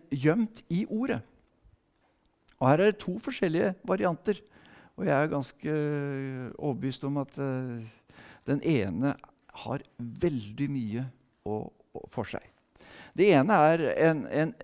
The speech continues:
via hebraisk, eh, til at nikolaitene var noen som, eh, som likte å spise. Og som sa at, eh, «La oss spise.»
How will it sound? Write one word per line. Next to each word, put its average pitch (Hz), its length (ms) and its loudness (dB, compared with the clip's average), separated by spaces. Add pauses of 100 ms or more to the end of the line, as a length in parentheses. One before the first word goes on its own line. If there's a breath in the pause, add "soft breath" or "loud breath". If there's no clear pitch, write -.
(100)
via 139 320 2
hebraisk, 156 720 0 (380 loud breath)
eh, 139 300 -4
til 139 300 0
at 139 280 -2
nikolaitene 147 760 0
var 139 280 0
noen 123 300 -4
som, 135 340 -2
eh, 127 480 0 (360 loud breath)
som 139 280 0
likte 139 380 -2
å 131 60 -4
spise. 170 320 -4 (680 soft breath)
Og 131 100 -4
som 147 120 0
sa 143 160 4
at, 147 100 0
eh, 113 960 0
«La 143 320 6 (100)
oss 170 200 -4 (100)
spise.» 185 560 -6